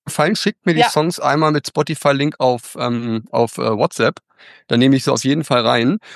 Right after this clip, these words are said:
Speaker 1: Und, äh, wo wir gerade schon von sprechen, diesen Max Rabe-Song hatte ich ja jetzt fast, war ich mir fast sicher, dass den einer von euch wählt, weil ich ihn auch herrlich schön finde. Äh, den nehme ich auf jeden Fall dann in die Chill-Out-Liste noch rein, weil der wirklich,
Speaker 2: Das ist
Speaker 1: äh,
Speaker 2: gut.
Speaker 1: grandios war. Jeden, jeden Morgen,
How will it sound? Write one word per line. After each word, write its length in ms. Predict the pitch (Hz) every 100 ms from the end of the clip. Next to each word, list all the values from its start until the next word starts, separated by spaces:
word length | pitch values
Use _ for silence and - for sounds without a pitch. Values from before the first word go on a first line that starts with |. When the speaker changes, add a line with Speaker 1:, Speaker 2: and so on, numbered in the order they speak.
| -
Speaker 1:
Und, 300 | - 135 135
äh, 260 | 131 135 127
wo 140 | 139
wir 80 | 151
gerade 140 | 143
schon 120 | 165 147
von 140 | 135
sprechen, 320 | - 156 156
diesen 240 | 143 139 135
Max 260 | 139 -
Rabe-Song 560 | 127 147 165 - 175 147
hatte 140 | 165
ich 60 | -
ja 80 | 127
jetzt 180 | 127
fast, 340 | - 175 - 123
war 100 | 143
ich 40 |
mir 100 | 156 147
fast 220 | 180 -
sicher, 180 | 202 139
dass 160 | 123
den 100 | 131
einer 240 | 123 120 120
von 160 | 123
euch 220 | 120 120 117
wählt, 440 | 107 113 131 143 - -
weil 140 | 135 135
ich 80 |
ihn 80 | 135
auch 160 | 131 101
herrlich 420 | 131 151 143 -
schön 240 | - 139
finde. 400 | 143 131 113 135 175 - - -
Äh, 200 | - 135
den 180 | 139 143
nehme 200 | 143 151
ich 140 | 156
auf 100 | 147
jeden 200 | 147 131
Fall 120 | 135 131
dann 140 | 127
in 100 | 127
die 120 | 123
Chill-Out-Liste 640 | - 147 123 110 113 - 117
noch 200 | 113 -
rein, 300 | 110 123 123
weil 100 | 117
der 160 | 117
wirklich, 280 | 117 - 123
Speaker 2:
Das 100 | -
ist 60 | 123
Speaker 1:
äh, 120 | 123
Speaker 2:
gut. 80 | 117
Speaker 1:
grandios 540 | 117 117 120 127 -
war. 160 | 107 110
Jeden, 340 | 120 127 127
jeden 240 | 127 135
Morgen, 500 | 127 127 139 131 127